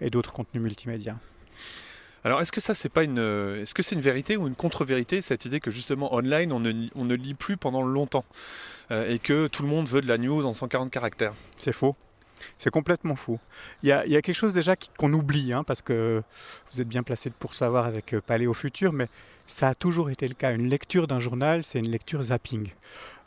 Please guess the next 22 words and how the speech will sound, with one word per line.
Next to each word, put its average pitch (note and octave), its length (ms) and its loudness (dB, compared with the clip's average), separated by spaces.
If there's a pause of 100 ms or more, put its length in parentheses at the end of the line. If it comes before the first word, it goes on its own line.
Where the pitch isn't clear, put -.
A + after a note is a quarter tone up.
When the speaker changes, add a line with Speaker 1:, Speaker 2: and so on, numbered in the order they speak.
Speaker 1:
En A#2 120 0
moyenne, D3 640 6
un C#3+ 240 2
lecteur C#3+ 400 4
du B2+ 140 -2
Monde, C3 600 2
on B2+ 140 -2
le A#2 60 0
disait B2 240 0
déjà A#2+ 320 2
il - 20 0
y A2 60 -2
a G#2 40 -6
trente - 360 0
ans, E3 160 0 (480)
passe B2 400 -2
vingt-trois C3+ 460 2
minutes D#3 420 -2
à D#3+ 80 -6
lire B2+ 220 -2
son C3 140 -6
journal, D#3+ 380 0